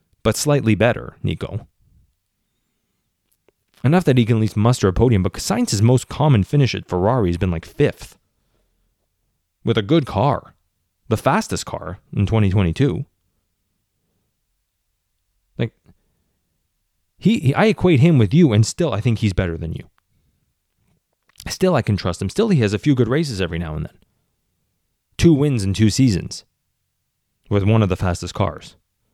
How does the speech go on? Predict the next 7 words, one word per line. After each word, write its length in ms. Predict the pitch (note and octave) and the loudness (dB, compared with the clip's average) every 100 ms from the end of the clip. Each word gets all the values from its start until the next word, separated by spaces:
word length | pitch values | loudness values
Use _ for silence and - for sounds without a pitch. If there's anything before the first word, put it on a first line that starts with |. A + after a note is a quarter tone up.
| _ _ _ _ _ _ _ _ - | _ _ _ _ _ _ _ _ -6
Couple 240 | B2 - | -2 0
poles. 480 | E2+ G2 E2+ - - _ _ _ | 0 2 0 -4 -18 _ _ _
Nothing 240 | B2+ C#3 G#2+ | 0 2 0
to 60 | |
be 100 | F2 | -2
proud 260 | F2+ F2+ D#2 | 0 -2 -2
of. 220 | - - | -8 -20